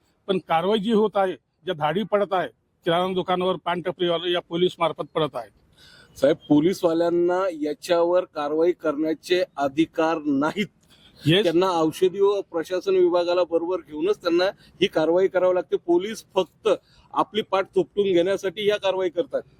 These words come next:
Speaker 1: हेच निदर्शन वरिष्ठ अधिकाऱ्यांना हेच माहिती मिळावी की नेमका प्रकार घडत काय, कसं काय धाडी पडताय, कुठून धाडी पडताय, कोणाच्या आदेशाने, कोणाच्या मार्फत, कोणाच्या वरदहस्ताने या घा-, धाडी पडताय, हे निदर्शन आणून देण्यासाठी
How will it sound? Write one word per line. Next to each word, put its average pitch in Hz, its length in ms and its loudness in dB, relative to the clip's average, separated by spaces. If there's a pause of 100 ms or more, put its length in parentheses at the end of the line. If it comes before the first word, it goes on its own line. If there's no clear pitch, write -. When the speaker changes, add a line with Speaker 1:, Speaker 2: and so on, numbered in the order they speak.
(200)
Speaker 1:
हेच 156 360 -2
निदर्शन 185 380 0
वरिष्ठ 190 400 -2
अधिकाऱ्यांना 170 680 -4
हेच 160 340 -4
माहिती 170 360 -2
मिळावी 175 380 0 (580)
की 180 80 4
नेमका 185 300 0
प्रकार 196 320 0
घडत 175 200 -2 (120)
काय, 165 200 0 (200)
कसं 180 200 -6
काय 208 100 4
धाडी 180 200 0
पडताय, 165 380 -4
कुठून 165 280 -4
धाडी 180 200 2
पडताय, 170 340 -4
कोणाच्या 190 520 0 (340)
आदेशाने, 202 520 0
कोणाच्या 185 600 -4
मार्फत, 180 300 -2 (120)
कोणाच्या 180 280 -2
वरदहस्ताने 180 560 -2
या 190 180 0
घा-, 147 300 -8
धाडी 160 200 0
पडताय, 160 380 -2
हे 156 60 -4
निदर्शन 170 420 -6
आणून 175 280 0
देण्यासाठी 196 500 -2